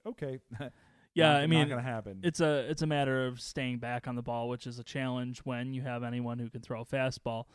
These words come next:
Speaker 2: uh, which he could not do after a while of his career. But, uh, on the, the front half of his career, he could mix his pitches up. Plus, he could,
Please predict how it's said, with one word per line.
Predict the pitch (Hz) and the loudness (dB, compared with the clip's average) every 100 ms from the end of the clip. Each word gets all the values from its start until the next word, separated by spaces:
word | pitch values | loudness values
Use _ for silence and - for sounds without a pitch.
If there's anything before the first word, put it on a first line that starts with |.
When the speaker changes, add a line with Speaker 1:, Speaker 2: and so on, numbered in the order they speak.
| - - - | -20 -18 -2
Speaker 2:
uh, | 131 120 | 0 2
which | 120 113 - - - _ _ - 160 - | 0 -4 -6 -10 -14 _ _ -20 -20 -2
he | 160 | 2
could | 135 143 131 | 2 2 2
not | 127 123 | 0 0
do | 143 139 127 | 0 2 4
after | 117 113 - 123 | 2 0 -4 -6
a | 110 | -4
while | 113 139 156 139 | 4 8 8 6
of | 120 117 | 2 -2
his | 117 | -6
career. | - 131 117 131 | -8 -8 -4 -2
But, | 135 127 135 139 | 2 2 2 -2
uh, | |
on | 117 113 123 | 0 0 -2
the, | 135 123 139 | -2 -4 -6
the | 135 | -8
front | - 170 147 | 4 6 8
half | 131 - | 4 0
of | 123 | -6
his | 123 | -6
career, | - 123 117 117 - - | -6 -6 -6 -8 -12 -8
he | - 139 | -2 0
could | 127 | 0
mix | 127 117 | -2 -4
his | 117 - | -8 -6
pitches | 135 - 123 | -6 -4 -4
up. | 127 | 2
Plus, | 202 185 | 6 6
he | 143 131 | 6 2
could, | - 131 | 2 -4